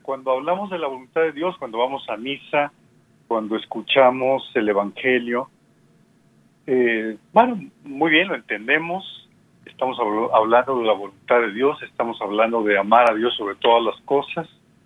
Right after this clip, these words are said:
pero en la práctica, en lo concreto, a veces, al menos lo digo por mí mismo, nos cuesta trabajo identificar en qué consiste esa voluntad, encontrarla,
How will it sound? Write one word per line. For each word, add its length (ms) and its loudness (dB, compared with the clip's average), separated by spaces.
pero 420 6
en 180 -12
la 140 -2
práctica, 760 -2
en 100 -8
lo 140 -8
concreto, 840 0
a 100 0
veces, 380 -4
al 140 -6
menos 420 -2
lo 140 -2
digo 240 0
por 160 0
mí 140 -2
mismo, 480 0
nos 180 0
cuesta 380 2
trabajo 760 4
identificar 920 -2
en 180 -10
qué 220 -10
consiste 840 -6
esa 260 0
voluntad, 720 2
encontrarla, 1120 2